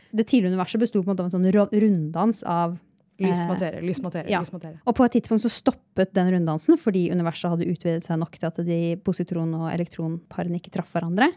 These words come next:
Speaker 1: Og da er jo spørsmålet, hvorfor endte vi opp med å ha mer elektroner, mer materie enn antimaterie?
Speaker 2: Ja, fordi du sa jo at femti prosent, altså fifty fifty,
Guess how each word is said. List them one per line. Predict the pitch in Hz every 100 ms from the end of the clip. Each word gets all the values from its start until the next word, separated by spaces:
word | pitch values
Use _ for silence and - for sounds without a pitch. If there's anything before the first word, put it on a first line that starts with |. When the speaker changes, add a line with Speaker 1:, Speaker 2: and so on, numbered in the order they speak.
| _ _ _ _
Speaker 1:
Og | 226 208
da | 185 214 214
er | 185
jo | -
spørsmålet, | 180 - 170 185 175
hvorfor | 175 151 - - 202 - _
endte | 233 185 - -
vi | 170
opp | 180 - -
med | 180
å |
ha | 160 175
mer | 180 180 170 165 185 185 -
elektroner, | 196 - 175 165 240 - -
mer | 185 175
materie | 175 180 - 180 160 226 - _ _
enn | 190 180 175 -
antimaterie? | 165 170 175 202 240 - _ _ -
Speaker 2:
Ja, | 254
fordi | 247 226 220 208
du | 208
sa | - 180
jo | 175
at | 196
femti | - - 170 156 _ 170 165
prosent, | 185 180 165 170
altså | 185
fifty | 160 - - -
fifty, | 185 151 - 180